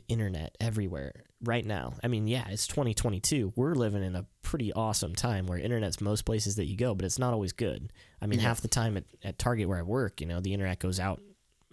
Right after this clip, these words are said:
Speaker 1: sixty percent of the time, you know. Granted,
Speaker 2: Yeah.
Speaker 1: it's free or whatever, but, um, I, I think maybe one day, like, if they had, like we talked about with the Steam Deck, you know, like you were saying, if, if we had stable internet everywhere, yeah, it would,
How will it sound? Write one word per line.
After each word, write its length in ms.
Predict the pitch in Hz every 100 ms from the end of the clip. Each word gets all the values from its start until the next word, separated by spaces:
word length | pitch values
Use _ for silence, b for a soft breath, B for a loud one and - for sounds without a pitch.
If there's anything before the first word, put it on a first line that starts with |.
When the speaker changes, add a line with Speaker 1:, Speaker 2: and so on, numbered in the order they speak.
| - _ -
Speaker 1:
sixty 380 | - 123 - 113
percent 320 | - - 98
of 60 | 95
the 80 |
time, 380 | 92 120 127 85
you 60 | 87
know. 140 | 92 -
Granted, 280 | 104 92 98
Speaker 2:
Yeah. 40 |
Speaker 1:
it's 120 | 92
free 280 | - 110 98
or 60 | 95
whatever, 320 | 92 92 110
but, 180 | 127 - - B B B B B B
um, 440 | - 104 92 92 95 _ B B B B B B B B B B -
I, 100 | 120 -
I 80 |
think 260 | 139 175 165
maybe 220 | 147 135
one 240 | 131 117 123
day, 220 | 131 135
like, 240 | 127 107 107
if 120 | 104
they 120 | 107
had, 440 | 101 110 104 104 107 B B B B _ _ _ _ _ _ -
like 120 | 123 113
we 140 | 117
talked 300 | - 117 107
about 120 | 110
with 80 | 98
the 60 | 95
Steam 280 | - 113
Deck, 260 | 107 90 -
you 60 | 98
know, 240 | 92 98 -
like 180 | 98
you 60 | 101
were 60 | 95
saying, 420 | - 107 95 95 -
if, 180 | 110 - -
if 160 | 113
we 80 | 101
had 300 | - 104 107
stable 340 | - 113 110
internet 280 | 113 117 117
everywhere, 500 | - 120 123 127 143 147
yeah, 320 | 107 110 107
it 40 |
would, 140 | 107